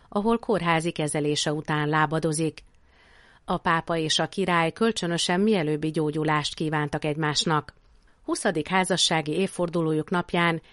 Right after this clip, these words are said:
egy évvel Fülöp edinburghi herceg halála után az angol uralkodó pár, Károly és Kamilla magántalálkozón vett részt Ferenc pápánál.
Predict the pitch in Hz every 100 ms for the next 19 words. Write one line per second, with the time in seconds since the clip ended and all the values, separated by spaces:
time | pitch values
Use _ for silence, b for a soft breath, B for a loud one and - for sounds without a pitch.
0 | b 240 240 196 190 170 185 190 - 226
1 | 196 190 185 160 160 156 160 156 156 160
2 | 156 160 - 175 170 156 147 170 180 170
3 | 165 - _ _ - 190 208 285 233 165
4 | 202 196 165 - 160 151 - 170 170 -
5 | - - 175 170 165 151 - 185 180 170
6 | 165 160 b b - 233 175 160 156 160
7 | 156 156 - 156 160 160 160 160 165 170
8 | - - 147 147 - 151 147 147 147 151
9 | 151 147